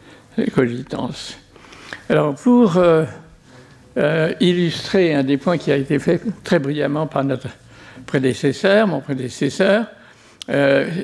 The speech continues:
l'histoire de sensibilité et de contrôle du geste. Eh bien, vous voyez ici que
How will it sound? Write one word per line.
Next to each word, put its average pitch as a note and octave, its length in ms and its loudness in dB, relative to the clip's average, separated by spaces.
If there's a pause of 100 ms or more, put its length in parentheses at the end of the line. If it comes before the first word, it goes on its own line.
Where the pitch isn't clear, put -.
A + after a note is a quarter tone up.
l'histoire F#3 540 2
de C3+ 320 2 (560)
sensibilité D3+ 1200 2 (720)
et C#3 200 4
de C3+ 120 2
contrôle D3 360 2
du C3 140 0
geste. B2 560 -4 (600)
Eh - 40 -6
bien, D3+ 180 2
vous C#3+ 100 0
voyez E3 240 2
ici D#3 320 2
que C3 260 0